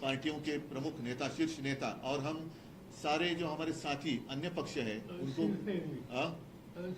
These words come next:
Speaker 2: शिवप्रेमी।
Speaker 1: हाँ, आ, शिव-, सारे शिवप्रेमी और सारे पार्टियों के जो शीर्ष नेता हैं और कार्यकर्ता, जिनके दिल में शिवाजी महाराज हैं, वो सारे आने वाले एक तारीख यानी रविवार को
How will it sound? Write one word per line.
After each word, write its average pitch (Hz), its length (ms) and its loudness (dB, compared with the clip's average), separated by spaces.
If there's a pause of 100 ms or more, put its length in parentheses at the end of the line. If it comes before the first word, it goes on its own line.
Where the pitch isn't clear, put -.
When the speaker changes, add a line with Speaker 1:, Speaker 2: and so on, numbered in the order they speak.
(140)
Speaker 2:
शिवप्रेमी। 170 800 2 (120)
Speaker 1:
हाँ, 123 320 2
आ, 117 40 -2
शिव-, - 640 0
सारे 185 380 6
शिवप्रेमी 175 720 6 (240)
और 160 140 0
सारे 170 300 2
पार्टियों 170 360 2
के 170 120 0
जो 170 120 2
शीर्ष 175 340 0
नेता 143 260 0
हैं 160 160 0
और 185 80 2
कार्यकर्ता, 151 640 2 (120)
जिनके 156 280 4
दिल 175 200 2
में 180 120 2
शिवाजी 160 360 2
महाराज 139 500 2
हैं, 131 280 0 (320)
वो 139 100 -2
सारे 175 580 4 (600)
आने 151 200 4
वाले 170 180 6
एक 165 340 0
तारीख 135 260 4
यानी 143 220 2
रविवार 143 580 4
को 107 380 0